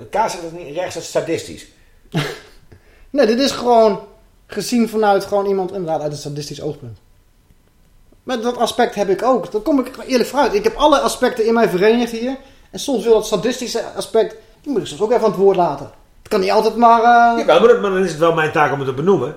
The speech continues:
Speaker 1: Omdat ik vaak het verwijt krijg hier dat ik een of andere
Speaker 2: Ja, ik ben ook
Speaker 1: onbehouden
Speaker 2: extreem
Speaker 1: lul ben.
Speaker 2: rechts.
Speaker 1: Zie je dat?
Speaker 2: Ik ben een linkse sadist.
Speaker 1: Ik, ik ben niet extreem rechts.
Speaker 2: Mm.
Speaker 1: En, en, en, maar ik kan me daar niet tegen verdedigen, want degene die naast me zit, mijn vriend, die roept constant te pas en te onpas dat ik extreem rechts ben.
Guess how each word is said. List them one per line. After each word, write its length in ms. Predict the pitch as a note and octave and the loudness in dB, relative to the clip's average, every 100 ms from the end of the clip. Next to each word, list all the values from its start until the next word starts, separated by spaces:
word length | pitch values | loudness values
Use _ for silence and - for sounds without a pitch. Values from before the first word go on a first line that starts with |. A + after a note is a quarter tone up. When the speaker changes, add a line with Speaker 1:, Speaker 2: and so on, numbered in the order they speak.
| - - | -16 -16
Speaker 1:
Omdat 240 | B2+ C#3+ | -14 -6
ik 120 | G3 | -6
vaak 320 | C#3+ G#2 G#2 G#2+ | -2 -2 -2 -8
het 160 | A2 | -12
verwijt 360 | - B2+ A#2 A2+ | -10 -4 -4 -4
krijg 180 | A2+ G#2+ | -4 -4
hier 280 | A#2 A2+ - _ _ - _ | -4 -4 -10 _ _ -20 _
dat 100 | A#2+ | -12
ik 60 | A#2 | -8
een 140 | B2 | -6
of 60 | A#2+ | -6
andere 180 | B2 A#2+ | -4 -2
Speaker 2:
Ja, 80 | |
ik 20 | F3+ | -2
ben 80 | |
ook 60 | - | 0
Speaker 1:
onbehouden 240 | - B2+ C3+ C#3 | 2 4 4 4
Speaker 2:
extreem 160 | G#3+ | 2
Speaker 1:
lul 80 | F#3+ | 2
ben. 100 | F3+ | 0
Speaker 2:
rechts. 200 | D3+ - - _ _ _ _ - - - _ _ _ _ _ _ | -4 -10 -20 _ _ _ _ -20 -20 -20 _ _ _ _ _ _
Speaker 1:
Zie 160 | - A#3 | -14 -12
je 40 | G3+ | -4
dat? 260 | G3+ - - | -2 -2 -4
Speaker 2:
Ik 120 | A#3 | 0
ben 100 | G#3 | 2
een 100 | F3 | 2
linkse 280 | F3+ F3 E3 | 0 -2 -6
sadist. 420 | E3+ A3+ - - - - _ - | -2 0 0 -4 -18 -20 _ -10
Speaker 1:
Ik, 220 | G3 F#3+ | -8 -8
ik 120 | G3 | -6
ben 200 | G3 F3 | -4 -4
niet 140 | F3 | -6
extreem 420 | - - - C#3 G#2 | -8 -8 -4 -4 -2
rechts. 380 | A#2 G#3 - - _ _ | -2 -2 -8 -18 _ _
Speaker 2:
Mm. 260 | D#3 C#3+ G#2 | -14 -14 -10
Speaker 1:
En, 160 | G3 | -10
en, 200 | A#2+ D#3 | -8 -12
en, 160 | F#2+ D3 - _ | -12 -14 -16 _
maar 160 | C3 C#3+ | -12 -10
ik 80 | E3+ | -4
kan 100 | F#3 | -2
me 60 | |
daar 100 | F3 | -2
niet 80 | F3 | -4
tegen 180 | E3 C3 | -4 -6
verdedigen, 340 | A2+ D#3+ F#3+ | -2 -2 -2
want 120 | F#3 D#3 | -4 -4
degene 160 | F3 | -4
die 80 | D3 | -4
naast 300 | A2+ C3+ E3 | -4 -2 -2
me 60 | E3+ | -4
zit, 140 | G#3 - - | -8 -10 -18
mijn 180 | G#2+ A2 | -16 -6
vriend, 340 | D3 G#3+ B2+ | -4 -4 -6
die 120 | F3 | -4
roept 200 | E3+ F#3+ | -2 -4
constant 420 | G3 G#3+ F#3+ F#3+ - | -4 -6 -4 -8 -8
te 60 | |
pas 200 | - G3+ | -4 -4
en 40 | D#3 | -2
te 60 | F#3+ | -6
onpas 260 | D#3+ F3 | -6 -6
dat 100 | G3 | -6
ik 80 | F#3 | -8
extreem 320 | D#3+ - F#3+ | -10 -8 -8
rechts 180 | F#3+ | -8
ben. 100 | D#3+ | -8